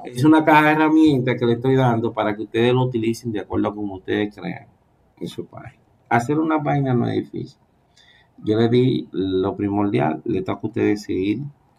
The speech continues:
avanzando. Bien, entonces vamos acá. <clears throat> Aquí. La próxima. Su actividad final.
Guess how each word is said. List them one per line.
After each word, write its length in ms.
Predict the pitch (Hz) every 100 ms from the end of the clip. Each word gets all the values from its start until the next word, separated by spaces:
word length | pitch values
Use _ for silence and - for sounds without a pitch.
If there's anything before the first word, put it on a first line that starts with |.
| _
avanzando. 580 | 87 80 80 87 69 - _ _ _ -
Bien, 260 | 113 113 - _ - - - -
entonces 340 | - 160 165
vamos 300 | 156 151 135
acá. 180 | 127 - - _
<clears throat> 640 | - - 147 151 131 127 - _ _ _ _ _ _ _ _ _ _ -
Aquí. 340 | 92 - - - _ _ _ _ - _ _ _ _ -
La 260 | 107 113 104
próxima. 640 | 117 120 110 - 160 - - - - _ _ _ _ _ _ _ _ _ _ _ _ _ _ _ _ _ _ _ _ 381 370 _ _ _ _ _ _ _ - - - - - - _
Su 140 | - -
actividad 500 | - 104 104 101 101
final. 340 | 92 82 -